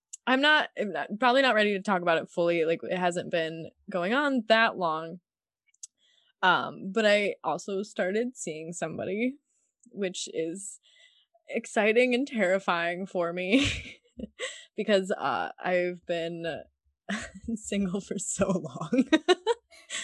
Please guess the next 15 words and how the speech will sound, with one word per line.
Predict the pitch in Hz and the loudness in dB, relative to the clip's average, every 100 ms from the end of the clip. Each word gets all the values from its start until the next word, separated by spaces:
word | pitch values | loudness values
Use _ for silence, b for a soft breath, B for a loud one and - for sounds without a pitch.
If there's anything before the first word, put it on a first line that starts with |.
| B | B
I | 196 226 | 6 6
haven't | 240 247 226 | 6 4 2
even | 233 208 202 | 0 0 -2
officially | 190 196 - 180 | -2 -4 -2 -2
dated | 180 185 208 185 175 - | 2 2 2 0 -2 -8
anyone | 170 170 160 156 160 - | -6 -6 -6 -6 -8 -10
since, | - 175 160 - | -10 -8 -8 -4
like, | 160 156 - _ _ _ _ _ _ | -4 -4 -8 _ _ _ _ _ _
um, | 170 143 160 180 180 - 175 | -2 0 -2 -8 -10 -14 -8
the | 185 | -6
beginning | 170 170 175 | -4 -4 -4
of | 170 | -8
twenty | - 165 160 202 | -8 -8 -4 -6
eighteen, | 220 262 254 254 247 - | -4 -4 -2 -2 -4 -6
and | - 156 247 247 90 185 | -8 -8 -8 -10 -12 -14